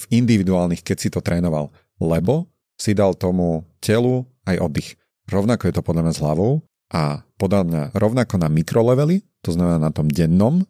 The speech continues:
že dávať si každých, možno každú hodinu, že si dáš desať minút prechádzku, päť minút pauzu, urobíš si kávu, že zmeníš tú myšlienku. Až po ten možno makrolevel,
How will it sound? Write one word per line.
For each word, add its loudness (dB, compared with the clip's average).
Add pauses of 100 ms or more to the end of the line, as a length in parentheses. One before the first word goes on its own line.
(160)
že -8
dávať 0
si -6 (240)
každých, -4 (320)
možno -4
každú 2
hodinu, 2
že 0
si -4
dáš 2
desať -4
minút 0
prechádzku, -4
päť 0
minút 0 (320)
pauzu, 0
urobíš 0
si -2
kávu, 0
že -2
zmeníš 0
tú -6
myšlienku. -2 (160)
Až 0
po -2
ten 2
možno 2
makrolevel, 2